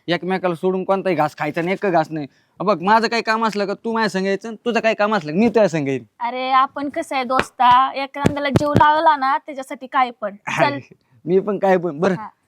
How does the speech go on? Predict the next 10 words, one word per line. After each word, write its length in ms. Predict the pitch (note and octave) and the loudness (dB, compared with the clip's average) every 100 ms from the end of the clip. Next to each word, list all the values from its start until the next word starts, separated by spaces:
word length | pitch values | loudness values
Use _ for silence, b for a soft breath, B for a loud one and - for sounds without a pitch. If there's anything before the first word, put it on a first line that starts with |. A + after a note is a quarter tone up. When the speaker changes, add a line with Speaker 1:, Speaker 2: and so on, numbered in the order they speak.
| _ - | _ -14
Speaker 1:
अ, 60 | C#3+ - _ _ - | -14 -14 _ _ -12
बरं, 320 | B2 D3+ D3+ | -4 -2 2
मी 120 | F3+ | 2
काय 100 | A3+ | 2
म्हणतो, 160 | F3+ F#3+ | 2 0
ऐक 120 | G3+ | 0
ना, 140 | D3+ A2 _ _ _ _ _ _ - | -2 -6 _ _ _ _ _ _ -4
एक 120 | D#3+ - | -2 0
काम 160 | F3+ | 0
करू. 200 | F3 D#3+ | 0 -2